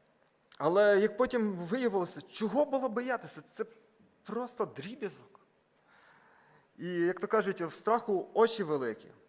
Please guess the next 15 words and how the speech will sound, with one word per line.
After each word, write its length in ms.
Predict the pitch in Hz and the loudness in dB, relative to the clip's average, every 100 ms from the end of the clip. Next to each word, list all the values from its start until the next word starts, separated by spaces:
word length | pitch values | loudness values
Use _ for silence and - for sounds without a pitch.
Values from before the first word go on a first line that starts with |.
| _ _ _ _ _ _ _ _ _ _ _ - | _ _ _ _ _ _ _ _ _ _ _ -16
І, 240 | 156 185 185 185 - - - _ _ _ - | -6 0 0 -2 -12 -20 -20 _ _ _ -6
е, 600 | 135 143 139 139 135 123 - | 2 4 6 6 4 0 -4
ми 220 | 151 240 | -2 0
читаємо 580 | 247 226 254 240 208 180 - - | 0 2 4 4 2 0 -4 -14
ще 220 | - - 220 | -8 -2 2
одну, 460 | 202 185 196 175 143 - - _ _ _ _ _ _ _ _ _ _ - 131 | 2 2 -2 -2 -8 -20 -20 _ _ _ _ _ _ _ _ _ _ -18 -10
одне 140 | 147 | -6
місце 420 | 180 185 175 156 | -4 -4 -2 -2
із, 240 | 143 - - | -2 -8 -2
е, 160 | 135 135 | 0 0
Слова 340 | - 185 156 | -2 -2 0
Божого, 460 | 151 247 190 170 170 - - - | 2 2 2 -2 -2 -12 -20 -16
яке 200 | 170 185 | -4 -2
записано, 720 | 175 175 202 196 170 156 139 131 - _ _ _ _ _ _ _ _ _ _ _ _ _ _ _ _ _ _ _ _ _ _ _ _ _ _ _ _ _ - | -2 0 -2 0 0 0 0 -8 -20 _ _ _ _ _ _ _ _ _ _ _ _ _ _ _ _ _ _ _ _ _ _ _ _ _ _ _ _ _ -8
е, 200 | 135 139 | 0 2